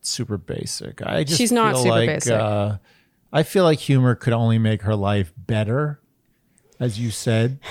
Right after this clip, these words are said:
Speaker 1: by default, she's writing into a podcast.
Speaker 2: <laughs>
Speaker 1: And I think that she's got to weigh how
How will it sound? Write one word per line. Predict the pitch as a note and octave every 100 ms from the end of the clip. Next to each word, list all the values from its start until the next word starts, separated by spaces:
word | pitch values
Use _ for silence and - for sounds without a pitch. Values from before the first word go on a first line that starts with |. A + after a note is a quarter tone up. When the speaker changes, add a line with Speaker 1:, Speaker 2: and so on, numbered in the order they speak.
| -
Speaker 1:
by | A2
default, | G2+ - A2 G2+ A2
she's | A2+
writing | G2 G2 F#2+
into | F2+ F#2
a |
podcast. | F2 F#2+ G2+ A#2 A#2+ - -
Speaker 2:
<laughs> | -
Speaker 1:
And | A#3 A3+ A#3 B3+ G#3 A#3+
I | B2
think | - - D3 D3 D#3 - - _ -
that | G#2 B2 A#2+ A#2 - - _
she's | - - C#3+ A2+
got | A#2 A#2 A2+
to | G#2+
weigh | G2+ A2+ A#2 A2+ G#2
how | G2 - - C#3 B2+ B2+ B2+ C3+ C#3 D3